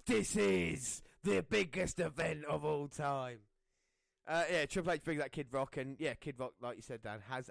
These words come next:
aged terribly. Nothing of interest to say. The next interesting thing is the Legacy Awards. So the Legacy Awards were started a couple of years ago, and this is trying to get, like, you know, eight to ten kind of real legends just into the Hall of Fame quietly, so then people don't go, "Well, you haven't got him into the Hall of Fame."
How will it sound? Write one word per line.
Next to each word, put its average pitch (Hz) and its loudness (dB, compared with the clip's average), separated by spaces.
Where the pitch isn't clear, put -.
aged 117 -8
terribly. 123 -4
Nothing 170 -2
of 127 -8
interest 131 -10
to 110 -18
say. 101 -10
The 156 -8
next 190 -4
interesting 170 -2
thing 143 -6
is 147 -6
the 147 -2
Legacy 170 -4
Awards. 92 -12
So 139 -4
the 151 0
Legacy 170 0
Awards 156 4
were 131 -4
started 143 0
a - -8
couple 147 -2
of 143 0
years 139 0
ago, 131 0
and 139 0
this 160 -4
is 156 -8
trying 170 -4
to 131 -6
get, 143 -4
like, 123 -2
you 120 -6
know, 104 -2
eight 120 -4
to 135 -12
ten 120 -6
kind 123 -2
of 110 -2
real 147 4
legends 117 -4
just 147 -4
into 151 -4
the 120 -2
Hall 127 0
of - -10
Fame 120 -4
quietly, 117 -2
so - -12
then 123 -6
people 120 -10
don't 117 -6
go, 120 -4
"Well, 131 -4
you 113 -10
haven't 156 -10
got 120 -8
him 151 -8
into 120 -10
the 90 -12
Hall 95 -8
of 85 -14
Fame." 95 -10